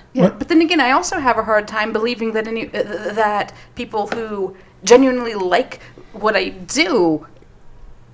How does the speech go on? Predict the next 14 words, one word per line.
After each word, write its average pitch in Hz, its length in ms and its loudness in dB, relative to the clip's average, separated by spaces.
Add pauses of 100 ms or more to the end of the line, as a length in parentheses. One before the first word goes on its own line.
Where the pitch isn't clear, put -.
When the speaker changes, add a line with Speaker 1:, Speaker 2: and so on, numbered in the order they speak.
(140)
Speaker 1:
still - 300 6
wanna 180 200 6
do 165 200 4
it - 100 -2
with 151 200 -2
me, 156 280 -2
so 160 840 6
<laughs> - 1080 -8
Speaker 2:
But 185 160 8
they 196 80 8
still 185 180 6
keep 190 160 4
coming 190 240 8
back. 233 320 2